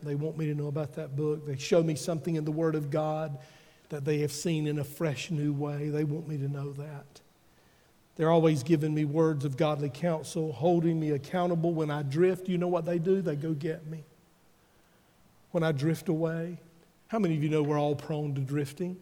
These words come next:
What does that old hymn say? "Prone to wander. Lord, I feel it. Prone to leave the God I love." That's why we need life groups. That's why you need to go to Group Link tonight.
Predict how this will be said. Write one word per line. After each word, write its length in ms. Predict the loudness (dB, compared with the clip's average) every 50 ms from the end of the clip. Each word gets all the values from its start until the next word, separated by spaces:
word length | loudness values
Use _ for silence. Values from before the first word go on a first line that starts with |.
| -6
What 120 | -2 -2 0
does 100 | 2 2
that 120 | 2 2
old 200 | 2 0 0 -2
hymn 180 | -2 -4 -4 -4
say? 320 | -4 -2 -2 0 -2 -2 -6 -12 -20 -14 -4
"Prone 440 | 2 2 4 4 4 2 0 0 0
to 180 | -2 -2 -2
wander. 800 | -2 -2 -4 -4 -6 -6 -6 -6 -6 -6 -6 -8 -8 -10 -12 -14 -18 -20 _ _ _ _ _ _ _ _ _ _ _ _ _ -4
Lord, 260 | 0 0 2 2 0
I 100 | -2 -4
feel 320 | -4 -6 -4 -4 -4 -4 -4
it. 140 | -6 -10
Prone 480 | -12 -10 -8 -6 -4 -4 -4 -4 -4 -4
to 100 | -4 -2
leave 380 | -2 0 2 2 0 0 -2 -4
the 80 | -4 -2
God 220 | 0 0 2 2
I 80 | 2 2
love." 260 | 2 0 0 0 -2 -8 -16 -6 -2
That's 200 | 0 0 2 4
why 120 | 4 6 6
we 160 | 6 6 6
need 180 | 6 4 4
life 400 | 4 4 2 2 -2 -4 -6 -4
groups. 400 | -2 -2 -2 -2 -2 -8 -14 -18 -20 -20 -4 2
That's 180 | 2 2 4 4
why 180 | 4 4 6 6
you 160 | 6 4 4
need 220 | 4 4 2 4
to 40 | 4
go 140 | 4 4 6
to 60 | 4
Group 280 | 4 2 2 2 0 -2
Link 220 | -4 -4 -4 -4
tonight. 340 | -6 -6 -6 -6 -8 -10